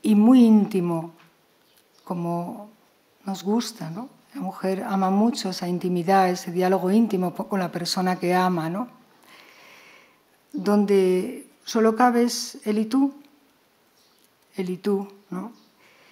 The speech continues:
Y, fíjate, para mí una de las cosas al encontrarme con Jesús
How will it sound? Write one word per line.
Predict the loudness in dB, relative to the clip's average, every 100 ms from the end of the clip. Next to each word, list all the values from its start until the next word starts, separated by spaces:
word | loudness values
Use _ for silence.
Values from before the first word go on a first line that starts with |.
| _ _ _ _ _ _ _ _ _ _
Y, | -4 -2 0 0 -2 -4 -10 -16 _ _ _ _ _ _ _ _ _ _ _
fíjate, | -12 -8 -6
para | -2 0
mí | 2
una | 2
de | 2
las | 0 -4
cosas | -6 -4 -6 -8 -14 -12
al | -8 -6
encontrarme | -6 -4 -2 0 0 0 -2
con | -4 -4 -6
Jesús | -10 -14 -6 -2 -2 -4